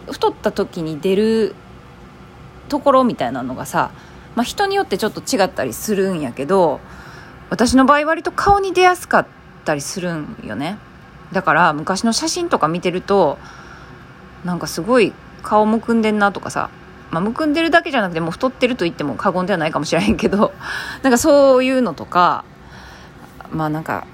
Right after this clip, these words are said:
なんていうんかな、まあ、その時のメンタルかにもよるんやろうけど、いろいろなんかこう、うん、違うなみたいな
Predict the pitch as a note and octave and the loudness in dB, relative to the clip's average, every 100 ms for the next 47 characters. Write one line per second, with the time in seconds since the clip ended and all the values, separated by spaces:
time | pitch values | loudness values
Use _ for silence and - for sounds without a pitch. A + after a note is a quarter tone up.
0 | - - E3+ G#3 D4+ F#3+ D#3 C3 E2 - | -20 -14 -6 -4 -2 -2 0 -2 -4 -12
1 | - - - - - - E3 E3 C4 C4+ | -20 -20 -20 -20 -20 -12 -8 0 2 4
2 | B3+ B3+ G3 D#3+ G#3+ A3+ F3 D3 B2 - | 2 0 0 2 2 2 2 0 -2 -8
3 | - - F3+ D#3+ C#3+ E3+ A#3 F#3+ C#3+ B2+ | -16 -6 -4 -2 -2 -2 0 0 -2 -4
4 | C#3+ G3 F3+ C#3 - - - - - - | -2 2 2 2 -4 -16 -20 -20 -20 -20
5 | - - A3 A3+ C4+ A3+ A3 F3 - D3+ | -8 0 2 4 4 4 4 0 2 0
6 | C#3 - - - - - - - - - | 0 -6 -16 -20 -20 -20 -20 -20 -20 -20
7 | - - E3+ E3 D#3+ D3+ C3+ C3 D#2+ - | -20 -12 -6 -4 -4 -2 -4 -6 -10 -16
8 | - - - - - - - A3 A#3 A#3+ | -20 -20 -20 -20 -20 -14 -4 2 4 4
9 | A#3 A3+ F3 A2 D2 | 4 2 0 -6 -8